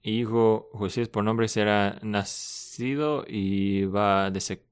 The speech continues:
va a destruir ese lugar". Pero yo creo que también el ot-, el otro lugar donde vemos, eh, palabras directas de Dios es en el versículo veintiuno.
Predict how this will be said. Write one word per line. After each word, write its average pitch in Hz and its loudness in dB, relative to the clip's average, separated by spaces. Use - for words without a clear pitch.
va 95 -4
a - -4
destruir 98 -6
ese 98 -8
lugar". 117 0
Pero 98 2
yo 95 2
creo 104 2
que 101 -4
también 101 2
el - -6
ot-, 95 -2
el 98 0
otro 98 -2
lugar 101 2
donde 95 -2
vemos, 98 -2
eh, - -10
palabras 95 2
directas 95 -2
de 92 -2
Dios 104 0
es 127 -4
en 131 -4
el 117 -2
versículo 95 -4
veintiuno. 98 -2